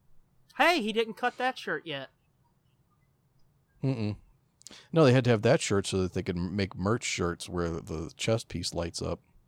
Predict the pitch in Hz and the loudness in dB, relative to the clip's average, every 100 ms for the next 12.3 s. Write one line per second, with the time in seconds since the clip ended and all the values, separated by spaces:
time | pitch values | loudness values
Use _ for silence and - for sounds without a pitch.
0 | _ _ _ - 170 170 156 - - _ | _ _ _ -12 -6 -4 -4 -8 -18 _
1 | _ _ _ _ _ _ _ _ _ _ | _ _ _ _ _ _ _ _ _ _
2 | _ _ _ _ - - 226 - 220 190 | _ _ _ _ -6 -2 -2 -2 0 2
3 | 175 165 160 - 160 147 143 - 151 139 | 2 -2 -4 -6 -8 -8 -12 -8 -8 -6
4 | 135 135 - 180 - 143 135 143 - 170 | -6 -8 -10 -14 -12 -10 -10 -10 -14 -16
5 | - 156 139 - 143 143 156 143 131 143 | -12 -12 -12 -12 -12 -10 -12 -14 -14 -14
6 | 135 139 147 147 139 135 135 151 139 131 | -12 -6 -6 -8 -14 -12 -8 -8 -10 -14
7 | 131 123 220 240 _ 143 139 - 202 233 | -16 -18 -18 -18 _ -14 -14 -12 -12 -12
8 | 240 _ _ _ _ _ _ - - - | -14 _ _ _ _ _ _ -20 -20 -6
9 | 95 92 95 95 - - - - - - | -4 -4 -4 -8 -12 -20 -20 -20 -20 -20
10 | - - _ _ _ 123 120 - 135 104 | -20 -20 _ _ _ -6 -4 2 6 6
11 | 90 85 98 120 104 117 113 107 101 104 | 6 2 0 -2 -2 0 2 0 2 0
12 | 113 117 127 | 2 0 0